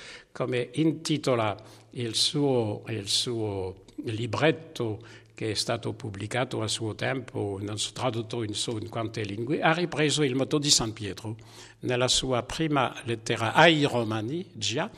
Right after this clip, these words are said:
testimoniare con garbo e rispetto sempre della, la speranza che è in noi.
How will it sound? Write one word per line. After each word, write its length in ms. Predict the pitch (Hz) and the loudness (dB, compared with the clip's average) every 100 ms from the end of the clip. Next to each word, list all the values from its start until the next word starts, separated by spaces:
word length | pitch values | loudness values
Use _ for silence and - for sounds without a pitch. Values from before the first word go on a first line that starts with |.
| - - - _ | -18 -20 -20 _
testimoniare 920 | 196 196 - 165 151 139 135 131 120 | 4 4 4 2 4 4 4 2 0
con 280 | 123 110 110 | 0 0 0
garbo 460 | 120 101 104 120 | 2 2 2 4
e 60 | 135 | 4
rispetto 500 | 117 117 - 120 113 | 4 0 0 0 2
sempre 400 | - 113 117 196 | 2 0 -4 -2
della, 300 | 147 147 - | 2 2 0
la 180 | 135 170 | 4 6
speranza 840 | 202 - 156 131 120 117 - 151 - | 6 4 2 2 2 2 2 0 -2
che 100 | - | 0
è 40 | 147 | 0
in 220 | 107 87 | 0 -4
noi. 320 | 90 85 104 | -8 -10 -14